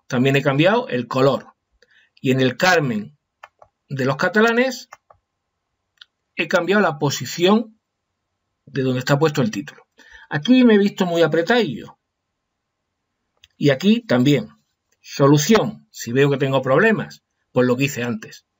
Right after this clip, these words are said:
Pincho en esta pista, botón derecho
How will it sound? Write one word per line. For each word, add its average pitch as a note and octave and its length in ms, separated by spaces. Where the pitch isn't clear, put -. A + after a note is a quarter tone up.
Pincho D3+ 480
en B2+ 160
esta C3 420
pista, C4+ 560
botón C3+ 300
derecho A#3+ 680